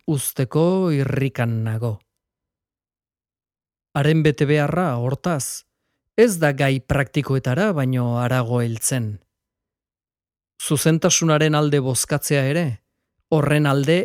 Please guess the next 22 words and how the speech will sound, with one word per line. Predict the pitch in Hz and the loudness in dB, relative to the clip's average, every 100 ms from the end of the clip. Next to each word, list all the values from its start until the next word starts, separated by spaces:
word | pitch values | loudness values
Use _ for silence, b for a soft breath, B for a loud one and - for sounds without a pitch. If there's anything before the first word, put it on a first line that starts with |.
| - - | -4 -4
ezer | 147 - 156 139 | 0 4 4 2
ez | 131 - | 0 -2
egitea | 120 120 117 110 | -4 -6 -4 -4
da. | 107 104 101 _ _ _ _ _ _ _ - | -4 -6 -8 _ _ _ _ _ _ _ -8
Zuzentasuna | - - 160 190 196 196 170 180 185 202 | -4 0 2 2 2 2 2 2 2 2
nagusitzea | 170 135 156 - 156 - 151 160 160 | 2 0 0 0 -2 -2 0 0 0
nahiko | 147 160 - 156 | 2 0 2 0
zenukela | - 139 135 139 127 160 165 | 0 0 -2 -2 -2 -2 -2
gizonei | 135 139 - 160 156 151 147 - | -2 -4 0 0 2 0 -4 -6
ahapeka | 139 139 143 139 - 127 120 | -4 -2 -2 -6 -6 -6 -6
adieraztea | 117 123 117 110 - 123 113 | -4 -6 -6 -6 -8 -8 -8
da | 113 117 | -8 -6
soilik. | - 123 113 113 113 - _ _ _ _ _ _ _ _ _ _ _ _ _ _ _ _ - | -6 -8 -10 -12 -16 -20 _ _ _ _ _ _ _ _ _ _ _ _ _ _ _ _ -10
Gizon | 143 151 175 175 | -2 0 4 2
zuhur | - 185 170 | 4 2 4
batek | 165 160 202 | 2 2 0
ez | 220 175 | 0 2
du | 160 135 | 0 0
utziko | - 170 143 | 0 -2 -2
zuzentasuna | - 139 - 139 131 139 - 139 170 185 147 | -2 -4 0 -2 0 -2 0 -2 -2 -2 -2
zoriaren | - - 143 139 131 123 117 110 | -2 -2 0 2 2 0 -2 -2
eskuetan. | 107 - - 127 113 117 107 | -4 -4 -6 -8 -6 -6 -8